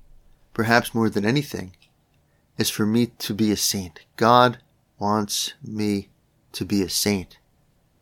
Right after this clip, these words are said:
God wants me to be holy. Sometimes we think of the saints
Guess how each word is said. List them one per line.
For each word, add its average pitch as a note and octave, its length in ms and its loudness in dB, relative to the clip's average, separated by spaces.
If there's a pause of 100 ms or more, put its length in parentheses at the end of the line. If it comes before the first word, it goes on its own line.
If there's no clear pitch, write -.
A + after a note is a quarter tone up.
(120)
God A#2+ 500 2
wants G#2+ 500 -6
me G2 360 -6 (880)
to - 100 -6
be G#2+ 160 2
holy. G2+ 600 -6 (1800)
Sometimes C3+ 440 2
we A#2 100 0
think B2 220 -4
of A#2 60 -4
the G2+ 80 -4
saints B2 540 -2